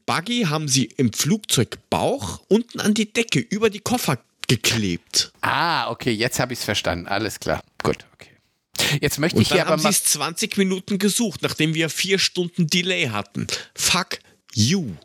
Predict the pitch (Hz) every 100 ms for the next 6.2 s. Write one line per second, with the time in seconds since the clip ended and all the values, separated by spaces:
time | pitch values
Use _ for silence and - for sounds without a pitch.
0 | _ _ _ _ - - 120 135 151 175
1 | 160 165 127 127 139 113 110 147 156 131
2 | - - - - 117 98 - 107 - 95
3 | 101 98 - - - - 98 104 101 95
4 | 101 98 98 90 101 107 113 - 113 101
5 | - 101 - 92 101 101 101 104 107 92
6 | 85 117